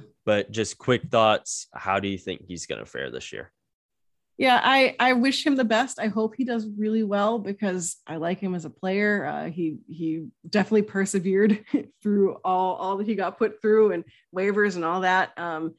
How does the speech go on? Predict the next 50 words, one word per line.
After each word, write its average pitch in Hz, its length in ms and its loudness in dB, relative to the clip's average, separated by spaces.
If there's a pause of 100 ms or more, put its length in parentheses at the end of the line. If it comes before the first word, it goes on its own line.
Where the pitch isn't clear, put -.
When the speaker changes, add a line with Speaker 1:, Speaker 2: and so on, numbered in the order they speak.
(260)
Speaker 2:
but 240 80 6
yeah, 196 180 6
I, 202 260 2
I - 20 6
don't 226 280 2
think 214 140 -2
his 208 160 -4
numbers 175 320 -4
are 190 80 -8
gonna 175 240 -6
look 170 160 -6
as 170 140 -6
good 165 400 -4 (340)
as 170 220 -4
they 175 140 -4
did, 165 420 -4
um, 165 440 -6
like 180 220 -8
you 170 100 -6
said, 151 300 -10
both 170 240 -4
because 175 380 -8
it's - 140 -14
Detroit - 480 -4
and 180 120 -4
just 165 240 -6
sort 170 140 -6
of 160 100 -8
the 160 100 -4
natural 156 400 -4
regression 160 720 -6 (340)
um, 160 420 -4
but 170 160 -2
I 160 120 0
also 165 280 -4
hope 160 300 -6
Detroit 160 400 -10
fans 165 280 -6
have 170 180 -4
a 160 40 -8
little 160 220 -8
bit 147 140 -10
of 147 80 -12
patience 143 460 -12
with 151 140 -14
him, 147 180 -10
because 151 320 -10
I 160 80 -8
feel 165 260 -8
like 147 280 -8